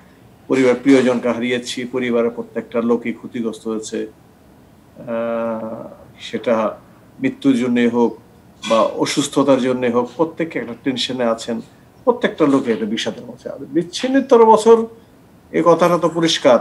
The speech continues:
যে ওয়ার্ল্ডের economy যেভাবে দাঁড়িয়েছে, যেভাবে মানুষের অর্থনৈতিক বিপর্যয় হচ্ছে, তা আসলে আমরা, আমরা তো খুব, সারা বিশ্ববাসী, not only বাংলাদেশ, সারা বিশ্ববাসী একটা,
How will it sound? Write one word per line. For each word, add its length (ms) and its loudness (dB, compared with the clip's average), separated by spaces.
যে 340 4
ওয়ার্ল্ডের 560 6
economy 460 4
যেভাবে 380 2
দাঁড়িয়েছে, 760 -2
যেভাবে 480 -2
মানুষের 320 -2
অর্থনৈতিক 540 0
বিপর্যয় 480 2
হচ্ছে, 200 -4
তা 140 -10
আসলে 360 -4
আমরা, 460 0
আমরা 300 -8
তো 60 -10
খুব, 220 -10
সারা 300 6
বিশ্ববাসী, 500 4
not 180 0
only 180 -4
বাংলাদেশ, 500 -2
সারা 160 -2
বিশ্ববাসী 580 -6
একটা, 280 -6